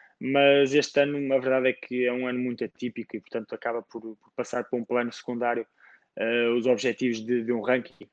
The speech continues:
Eh, neste momento o objetivo é, é competir, tentar competir bem, tentar, eh, manter o bom nível e, e, e o bom jogo que, que temos vindo a, a treinar e a tentar, eh, fazer durante, durante todos estes anos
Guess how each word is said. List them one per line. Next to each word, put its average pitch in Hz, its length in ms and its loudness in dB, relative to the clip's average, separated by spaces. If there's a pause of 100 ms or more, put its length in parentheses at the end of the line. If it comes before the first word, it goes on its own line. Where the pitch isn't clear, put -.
(140)
Eh, 104 280 -6
neste 110 240 -10
momento 120 240 -4
o 120 60 2
objetivo 113 520 -4
é, 117 300 0 (320)
é 117 80 -2
competir, 135 460 4
tentar 127 320 0
competir 120 400 -2
bem, 135 240 2
tentar, 120 420 0 (680)
eh, 110 760 -2 (1200)
manter 135 420 2
o 131 200 6
bom 143 200 6
nível 135 540 4 (180)
e, 117 1160 -4
e, 127 40 0
e 127 60 2
o 123 40 0
bom 135 200 4
jogo 131 340 4
que, 120 260 -2
que - 120 -20
temos - 340 -2 (200)
vindo 127 340 -2
a, 120 220 0
a - 20 -4
treinar 123 560 2
e 127 280 -2
a 110 60 -4
tentar, 117 460 -4 (560)
eh, 113 880 -4
fazer 131 340 4
durante, 120 380 -2
durante 123 280 0
todos 127 220 2
estes - 240 0
anos 143 320 -2